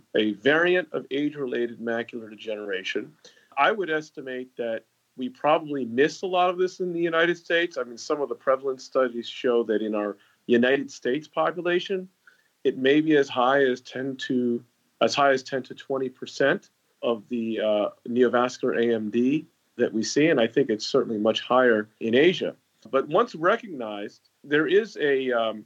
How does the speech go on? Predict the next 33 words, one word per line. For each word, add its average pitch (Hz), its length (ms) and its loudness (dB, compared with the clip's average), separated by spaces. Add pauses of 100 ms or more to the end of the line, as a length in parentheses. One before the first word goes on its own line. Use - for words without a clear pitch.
(120)
difficulty 151 640 0
with 127 320 2
this 117 200 -2
disease 147 460 4
in 117 100 0
terms 127 380 2
of 113 140 4
how 143 280 2
well 131 420 4
it 127 140 -4
responds 139 880 -2 (420)
to 120 340 -6
anti-V 117 600 0
E 110 80 0
G 113 120 -6
F 101 120 -6
therapy. 104 520 -4
So 110 320 -2 (360)
it's 135 160 0
been 151 240 4
reported, 190 640 6
and, 147 240 0
and 131 100 0
it's, - 300 -4
it's 139 180 -6
in 156 160 4
my 135 220 4
own 135 360 2
anecdotal 139 640 2
experience, 127 800 0 (160)
that 117 240 -4
these 160 300 -4
eyes 123 600 4